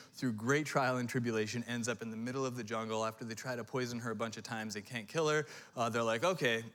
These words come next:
I guess you have the word of God 'cause we can't kill you." And so they spread the word, and she spread the gospel, and, uh, and, and he was one of the first people,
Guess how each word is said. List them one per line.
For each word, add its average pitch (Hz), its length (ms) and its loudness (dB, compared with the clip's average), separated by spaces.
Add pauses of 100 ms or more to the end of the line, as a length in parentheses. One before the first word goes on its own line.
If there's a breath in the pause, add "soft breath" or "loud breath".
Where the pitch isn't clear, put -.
(120)
I 131 80 2
guess 135 260 2
you 143 60 4
have 127 120 4
the 123 60 0
word 120 200 2
of 104 100 -2
God 113 320 4
'cause 117 160 2
we 113 80 -2
can't 123 240 -2
kill 117 160 -2
you." 113 200 2
And 117 120 0
so - 80 0
they 123 100 2
spread 135 280 0
the 135 80 0
word, 123 280 2
and 120 120 -6
she - 160 -2
spread 135 260 -6
the 131 60 -8
gospel, 110 540 -4
and, 110 360 -2 (380 loud breath)
uh, 110 240 2
and, 110 200 -4
and 110 160 -6
he 123 120 -4
was 113 160 -4
one 110 80 -4
of 107 80 -6
the 104 40 -6
first 110 300 -8
people, 104 500 -4